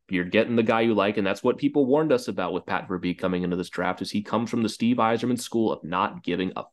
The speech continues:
fuck what anyone else thinks, and he's gonna go and get the player that he likes. And then you start to go down the draft a little bit. Fantilli,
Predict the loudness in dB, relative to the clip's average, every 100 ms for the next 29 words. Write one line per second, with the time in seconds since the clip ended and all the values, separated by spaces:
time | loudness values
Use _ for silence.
0 | _ _ -6 -6 -10 _ -6 -4 -2 -4
1 | -4 -6 -10 -8 -10 -10 -16 -20 -20 -20
2 | -6 -4 -2 0 0 2 2 2 -2 -4
3 | -4 -4 -2 0 2 0 -2 -4 -2 -2
4 | -4 -10 -20 _ -20 -20 _ _ -4 4
5 | 6 6 4 2 2 4 6 6 4 2
6 | 2 2 0 0 2 0 0 -6 _ _
7 | -2 0 2 4 6 4